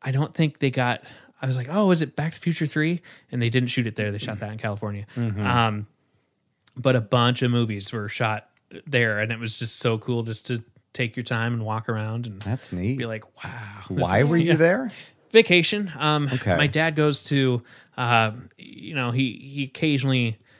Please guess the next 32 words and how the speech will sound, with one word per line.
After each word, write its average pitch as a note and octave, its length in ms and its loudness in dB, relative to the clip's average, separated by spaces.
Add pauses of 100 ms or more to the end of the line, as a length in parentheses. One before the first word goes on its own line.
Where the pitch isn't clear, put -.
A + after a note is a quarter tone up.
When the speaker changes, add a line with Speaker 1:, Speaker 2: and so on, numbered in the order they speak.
(140)
Speaker 1:
not C#3+ 140 0
anymore, A2+ 480 -2
but A2 120 -6
he B2+ 120 -6
used A#2 340 -2
to, G#2+ 380 -2
uh, A2 260 -8
audit A#2+ 320 -4
other B2+ 180 0
companies, C3+ 600 -4 (340)
like, A#2+ 80 -12
kind A#2+ 140 0
of G#2 80 -4
Speaker 2:
Mm-hmm. G#2+ 80 0
Speaker 1:
a G#2 40 -2
side A#2 600 0 (340)
thing, A#2+ 400 0 (120)
uh, A2 260 -2
where G#2+ 180 -2
he A2+ 140 -4
Speaker 2:
Side F#2 220 2
hustle? G#2 340 -2 (120)
Speaker 1:
Uh, C3 760 -4 (260)
so, A#2+ 240 -4
yeah, C3+ 380 6
he E3 140 2
was G#3 120 2
certified D#3 920 6
Speaker 2:
<laughs> - 60 -20
Speaker 1:
through D3+ 320 2
another C3 260 6
company A#2 520 0